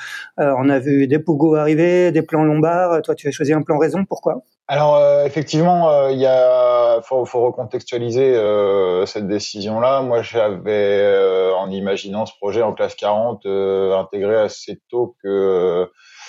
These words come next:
Speaker 2: une des conditions à être dans les meilleures dispositions pour, euh, le départ de la Route du Rhum de cette année, c'était disposer d'un bateau, euh, au plus tôt, euh, début deux mille vingt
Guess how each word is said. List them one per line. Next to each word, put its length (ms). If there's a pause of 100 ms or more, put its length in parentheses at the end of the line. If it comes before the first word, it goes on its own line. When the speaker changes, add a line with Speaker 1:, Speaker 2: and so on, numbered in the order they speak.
(400)
Speaker 2:
une 100
des 100
conditions 760
à 140
être 200
dans 220
les 120
meilleures 240
dispositions 600
pour, 300
euh, 240
le 100
départ 300
de 60
la 100
Route 120
du 80
Rhum 160
de 80
cette 120
année, 180
c'était 280
disposer 400
d'un 140
bateau, 460
euh, 260
au 140
plus 200
tôt, 300
euh, 200
début 260
deux 120
mille 200
vingt 1040